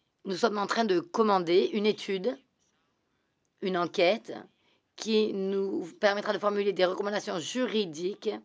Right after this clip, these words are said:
sur ce qui est possible et comment résoudre ce problème.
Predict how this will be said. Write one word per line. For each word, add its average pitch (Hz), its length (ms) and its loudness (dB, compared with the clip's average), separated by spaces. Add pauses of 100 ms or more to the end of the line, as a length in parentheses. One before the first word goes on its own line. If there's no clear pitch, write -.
(680)
sur 202 220 -4
ce - 120 -4
qui 220 160 -2
est 202 60 8
possible 185 680 0 (640)
et 170 80 -8
comment 214 220 2
résoudre 202 340 -2
ce 170 80 -8
problème. 160 540 -6